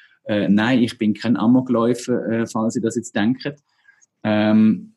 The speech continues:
mittlerweile spiele ich nur noch so sanfte Spiele wie fifa neunzehn oder die letzte fifa, also jetzt gerade zu, bevor wir da angefangen haben zu reden, habe ich auch gerade müssen schnell, äh, mal das Champions Fil-, Fila-, Final gegen A C Milan spielen und habe natürlich gewonnen.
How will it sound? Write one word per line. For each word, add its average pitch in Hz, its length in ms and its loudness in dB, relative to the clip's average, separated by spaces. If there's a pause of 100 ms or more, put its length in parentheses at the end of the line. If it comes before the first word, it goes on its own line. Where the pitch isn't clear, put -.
mittlerweile 135 500 4
spiele 131 300 4
ich 127 80 2
nur 131 140 4
noch 131 200 4
so 120 120 -2
sanfte 131 480 0
Spiele 123 360 2
wie 110 120 0
fifa 123 400 -2
neunzehn 147 720 0
oder 107 340 -2
die 101 120 -4
letzte 113 360 -4
fifa, 131 400 -4
also 127 200 -6
jetzt - 180 -8
gerade 113 240 -6 (120)
zu, 110 300 0 (420)
bevor 139 380 2
wir 143 80 6
da 123 160 2
angefangen 131 400 2
haben 117 100 2
zu - 60 -8
reden, 127 260 -2
habe 117 120 0
ich 104 100 2
auch 120 80 0
gerade 127 240 -2
müssen 123 260 0
schnell, 117 360 0
äh, 110 240 0
mal 107 140 2
das 104 120 -6
Champions 131 360 0
Fil-, 120 280 0 (220)
Fila-, 120 500 -2
Final 123 500 2
gegen 107 480 0
A 104 160 -2
C - 160 -8
Milan 131 360 2
spielen 139 340 -2 (460)
und 95 100 -8
habe 107 120 -4
natürlich 92 280 -6
gewonnen. 131 480 -2